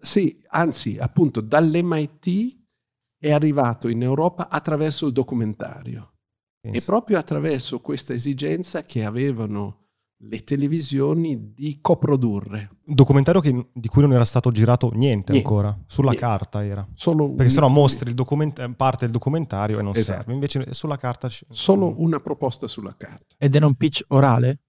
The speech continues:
Speaker 1: Orale.
Speaker 3: Non c'erano immagini di supporto, non c'era niente?
Speaker 1: Niente.
Speaker 2: Ecco,
Speaker 1: Niente.
Speaker 2: mazza.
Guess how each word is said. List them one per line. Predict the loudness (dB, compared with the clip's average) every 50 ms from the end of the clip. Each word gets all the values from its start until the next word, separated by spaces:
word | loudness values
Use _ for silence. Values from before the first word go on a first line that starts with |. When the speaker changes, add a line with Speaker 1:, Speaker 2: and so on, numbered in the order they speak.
| _ _
Speaker 1:
Orale. | 2 2 2 2 -4 -12 -16 -18 -20 _ _
Speaker 3:
Non | 2 2 4
c'erano | 4 6 6 6 6 6 6 6 4 4
immagini | 4 4 6 6 6 6 6
di | 4
supporto, | 2 0 -2 -2 2 4 4 4 4 4 2 2 2
non | 2
c'era | 2 2 2 2
niente? | 2 2 0 -2 -4 -6 -4 0
Speaker 1:
Niente. | 2 2 2 0 -2 -8 -16 _ _ _ _
Speaker 2:
Ecco, | -8 -8 -8 -8 -8 -10
Speaker 1:
Niente. | -10 -8 -8
Speaker 2:
mazza. | -8 -10 -10 -12 -16 -20 -20